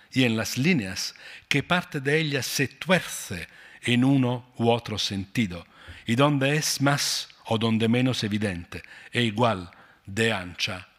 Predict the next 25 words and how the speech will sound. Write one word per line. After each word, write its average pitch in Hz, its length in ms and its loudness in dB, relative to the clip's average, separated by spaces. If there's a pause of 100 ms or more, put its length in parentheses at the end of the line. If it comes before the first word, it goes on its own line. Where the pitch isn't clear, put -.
(120)
o 107 160 -8
de 95 120 -6
fina". 85 460 -6 (2500)
Sumo 139 640 2 (200)
desafío 113 520 0
del 104 180 -2
arte 110 440 -4 (320)
e 107 80 -2
incluso 139 400 0
manifiesto 131 540 0
de 120 80 0
la 113 120 -2
prioridad 117 380 0
del 107 220 -4
dibujo 110 520 -4 (360)
fue 143 260 2
para 107 180 0
los 117 200 -2
artistas 120 500 -2
del 110 140 -2
primer 117 340 0
Cinquecento 110 800 -2 (360)
la 107 240 0
línea 113 480 2
serpentinata, 101 1160 -6